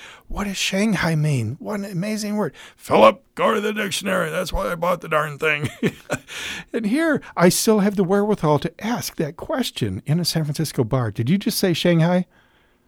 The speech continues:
Wh-, what, what does that mean?" So the whole story comes pouring out to me.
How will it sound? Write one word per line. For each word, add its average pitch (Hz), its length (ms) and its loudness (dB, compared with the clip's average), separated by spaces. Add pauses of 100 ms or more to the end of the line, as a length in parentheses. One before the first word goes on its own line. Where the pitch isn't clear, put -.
(440)
Wh-, 151 60 -10
what, 170 400 -4
what 151 200 0
does 190 140 -4
that 185 140 -2
mean?" 190 300 2 (460)
So - 160 -8
the 165 100 -6
whole - 280 -2
story 180 500 -10
comes 135 240 -12
pouring 135 460 -6
out 139 220 -10
to - 140 -20
me. 101 100 -14